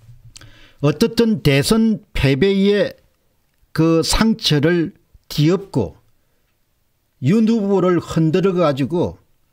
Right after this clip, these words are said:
다시 한번 광우병 시즌 투와 같은 그런 상황을 만들기 위해서 모략과 계략과 음모와 정치 공작을 시도하고 있는 일군의 세력들이 아마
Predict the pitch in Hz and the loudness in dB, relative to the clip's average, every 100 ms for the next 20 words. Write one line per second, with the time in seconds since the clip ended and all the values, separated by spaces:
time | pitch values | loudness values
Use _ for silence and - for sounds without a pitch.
0 | _ _ _ _ _ _ _ 165 220 - | _ _ _ _ _ _ _ 0 2 0
1 | 196 185 160 147 139 190 196 196 170 - | 0 0 0 2 2 0 0 0 0 0
2 | 202 185 214 - 226 226 156 139 135 131 | 0 0 -2 -2 0 2 0 0 0 2
3 | 127 120 - 147 143 120 107 107 110 135 | 0 0 0 2 2 2 2 2 2 0
4 | 117 98 98 107 131 82 - _ _ _ | 0 0 -2 -2 -4 -6 -10 _ _ _
5 | _ 101 117 127 156 156 - 160 160 147 | _ -2 0 2 0 -4 -2 0 0 -4
6 | _ _ _ - 117 139 165 - 156 151 | _ _ _ -2 0 0 -2 -4 0 0
7 | 139 - _ _ - 123 135 156 170 170 | -2 -8 _ _ -2 0 2 2 2 2
8 | 170 156 - _ _ _ - 196 190 185 | 0 -2 -8 _ _ _ -2 0 0 0
9 | 175 160 156 139 - 104 117 113 104 120 | 0 2 0 -2 -6 -4 -2 -2 -2 -2
10 | 110 98 151 208 214 208 - - 123 190 | -2 -2 -2 0 2 0 0 -2 0 -2
11 | - 151 127 190 95 - _ _ _ 110 | -2 -2 0 0 -2 -8 _ _ _ -2
12 | 131 160 | 0 0